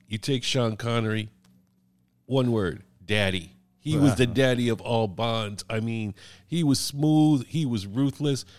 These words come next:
Speaker 1: I'll always remember the scene, and I can't remember which one it was, when he goes to the beach to the woman in the bikini and says, "It seems you need to get something off your chest," and chokes her with her own bikini.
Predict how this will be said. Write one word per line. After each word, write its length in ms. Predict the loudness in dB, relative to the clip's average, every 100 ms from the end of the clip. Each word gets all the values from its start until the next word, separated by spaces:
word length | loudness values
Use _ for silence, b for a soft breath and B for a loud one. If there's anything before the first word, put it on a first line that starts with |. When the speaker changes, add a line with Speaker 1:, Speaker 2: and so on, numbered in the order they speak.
| B
Speaker 1:
I'll 280 | -10 -8 -6
always 320 | 0 2 4 2
remember 320 | 0 0 -2
the 80 | -4
scene, 380 | -2 -2 -2
and 100 | -2
I 60 | -4
can't 240 | -4 -4
remember 320 | -4 -4 -4 -2
which 240 | -2 -2
one 160 | -4 -4
it 100 | -4
was, 400 | -2 -2 -2 -6 B B -8
when 80 | -8
he 60 |
goes 300 | 0 0 0
to 100 | -2
the 80 | -8
beach 340 | -6 -6 -6 -6
to 60 |
the 100 | -6
woman 320 | -4 -2 -2 -2
in 0 | -4
the 60 | -6
bikini 380 | -6 -4 -2
and 100 | -4
says, 380 | -2 -2 -2 -4 -14 B B B -18
"It 80 |
seems 360 | -10 -6 -6 -4
you 60 | -2
need 160 | -2
to 80 | -2
get 160 | -6 -6
something 320 | -6 -4 -4
off 180 | -4 -4
your 120 | -6
chest," 360 | -4 -2 -4 -6
and 160 | -8
chokes 320 | -6 -6 -4
her 80 | -4
with 200 | -2 -2
her 180 | -2 -2
own 240 | 0 -2 -2
bikini. 540 | -4 -2 0 0 -4